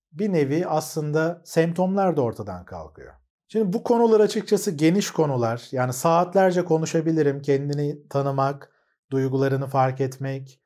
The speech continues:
işte duygularının verdiği mesajları anlamak ve bu konuda hani sistematik bir yol izlemek tarzında birçok şey söyleyebilirim. Açıkçası YouTube kanalımdaki birçok videoyu da bu amaçla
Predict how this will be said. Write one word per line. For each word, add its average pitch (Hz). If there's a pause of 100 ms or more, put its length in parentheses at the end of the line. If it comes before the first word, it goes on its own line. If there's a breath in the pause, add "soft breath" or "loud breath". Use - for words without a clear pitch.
(240)
işte -
duygularının 135
verdiği 131
mesajları 131
anlamak 127
ve 123
bu 127
konuda 123
hani 110
sistematik 131
bir 123
yol 127
izlemek 120
tarzında 123
birçok 143
şey 131
söyleyebilirim. 135 (420 soft breath)
Açıkçası 196
YouTube 202
kanalımdaki 170
birçok 175
videoyu 165
da 160
bu 180
amaçla 117